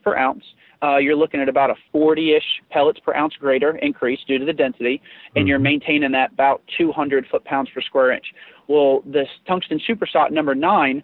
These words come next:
Speaker 1: actually, yeah, we're getting three hundred and sixty pellets per ounce, and we're actually matching number four lead in terms of energy at foot-pounds per square inch of two hundred and thirty-six downrange. But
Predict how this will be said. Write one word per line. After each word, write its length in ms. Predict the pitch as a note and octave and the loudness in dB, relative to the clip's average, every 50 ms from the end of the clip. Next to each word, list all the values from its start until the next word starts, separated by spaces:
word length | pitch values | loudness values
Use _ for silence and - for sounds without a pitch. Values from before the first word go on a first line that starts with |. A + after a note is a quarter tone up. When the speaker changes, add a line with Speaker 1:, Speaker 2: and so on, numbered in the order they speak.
| _ - | _ -2
Speaker 1:
actually, 500 | - C#3+ C#3 - - C3 C3 C3 C#3 D3 _ _ - _ - | -2 -2 -2 -2 -2 0 0 0 0 -2 _ _ -12 _ 0
yeah, 160 | C#3+ C#3 C3+ | 0 2 2
we're 220 | C#3 C3 D3+ D#3+ | 0 0 0 -2
getting 320 | D3 C#3+ D#3 C#3+ C3+ C3+ B2 _ _ - | 0 0 0 0 0 -2 -4 _ _ -6
three 260 | F3 D3+ D#3 F#3+ G3 | -4 -2 -2 -2 -2
hundred 240 | F3+ F#3+ F3+ E3+ D3 | -2 -2 -2 0 -2
and 140 | C#3+ C3 - - - | -2 -4 -6 -6 -4
sixty 380 | B3+ - - - - B2 F#2+ _ - | -4 -4 -4 -6 -8 -8 -8 _ -6
pellets 340 | - D#3+ C#3+ C#3+ C3 - - | -2 0 0 0 0 -2 -4
per 160 | - D#3+ D3 - | -2 -2 -2 0
ounce, 260 | C3 A#2+ G2+ - _ - - _ _ - - - - | 0 -2 -4 -4 _ -20 -20 _ _ -20 -20 -12 -8
and 160 | C3+ C#3 C#3 | -6 -2 0
we're 180 | C#3 E3 F3 - | 2 2 2 2
actually 440 | D#3 D#3 D#3 - - D#3+ D3+ C3+ B2+ | 2 0 -2 -2 -2 -2 -2 -2 -2
matching 600 | C3 C3 C#3 D3 D#3 D#3+ - - C#3 A2 - - _ - | -2 -2 -2 0 0 -2 -2 -4 -8 -8 -8 -10 _ -12
number 380 | C3+ C3+ C#3 C#3+ D#3 D#3+ F3+ F3 - - | -8 -4 -4 -2 -2 0 -2 -2 -2 -2
four 240 | E3+ E3 E3 E3+ E3+ | 0 2 4 2 2
lead 380 | D#3 D3+ C3+ B2 A2+ G#2+ - _ _ - | 2 2 2 4 2 2 -2 _ _ -8
in 140 | C3+ C3 - | -6 -6 -4
terms 320 | - D#3 C#3+ C3+ B2 - | -2 -2 -2 -2 -2 -6
of 80 | A#2+ - - | -8 -6 -4
energy 480 | C#3+ D3+ C#3+ C3 A2+ A#2 B2 B2 B2 - | -2 -2 -2 -2 -2 -2 -4 -4 -4 -4
at 160 | - - - | -6 -8 -4
foot-pounds 420 | - E3 D#3+ - - D#3 D3+ D3 - - | -2 -2 -2 -2 -2 -4 -4 -4 -6 -6
per 80 | D3 - | -8 -8
square 320 | - - D3 C#3 C3 C3 | -4 -2 0 0 0 0
inch 120 | B2+ A#2+ - | -2 -4 -8
of 80 | - - - - | -12 -10 -8 -6
two 120 | E3 D#3+ | -4 -2
hundred 160 | D#3+ D#3 D#3 | -2 -2 -2
and 140 | D3 C#3+ - | -4 -4 -2
thirty-six 520 | - D3 C#3 C3+ - - - C#3 A#2+ - - - - | 0 0 0 0 -4 -4 -2 -2 -2 -2 -4 -6 -2
downrange. 520 | C3+ C3 C3 B2+ A#2+ A#2 G#2+ - - - - - - - - - - - - - - A#2+ - | 0 0 0 0 -2 -4 -6 -8 -10 -14 -20 -20 -20 -20 -20 -20 -20 -20 -20 -18 -18 -8 -2
But 240 | - G#3+ F#3+ - | 2 2 2 2